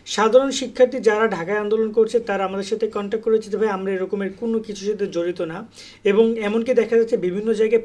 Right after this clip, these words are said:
পুলিশদেরকে মারা হচ্ছে, সচিবালয়ের মধ্যে পুলিশদেরকে পেটাচ্ছে। এখন সাধারণ শিক্ষার্থীরা বলছে, "কারা এই কাজ করছে আমরা জানি না।" এখন কথা হচ্ছে যে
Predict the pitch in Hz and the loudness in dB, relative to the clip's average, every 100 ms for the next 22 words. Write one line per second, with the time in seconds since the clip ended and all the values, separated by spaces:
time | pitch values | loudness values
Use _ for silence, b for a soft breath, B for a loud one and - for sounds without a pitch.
0 | - 240 240 208 220 226 240 233 190 180 | -2 -6 -6 0 2 2 4 2 2 -4
1 | 190 185 180 165 - 269 277 B B - | -4 -4 -4 -4 0 0 0 B B 4
2 | 247 254 240 254 240 240 247 - 240 214 | 4 4 4 4 4 0 -4 -2 -4 -2
3 | 226 226 220 190 175 - 247 262 B B | -2 -2 -4 -2 -2 0 -2 -2 B B
4 | B 190 214 208 208 254 254 - 233 254 | B -6 -4 -4 -2 -2 -2 0 0 2
5 | 247 240 - 226 240 247 240 254 - 247 | 2 0 -4 0 2 2 2 -2 -2 -6
6 | 247 220 185 160 143 147 160 247 254 247 | -4 -4 -4 -4 -6 -12 -6 -6 -6 -6
7 | 208 233 240 233 240 254 | -4 -2 -2 -2 -4 -2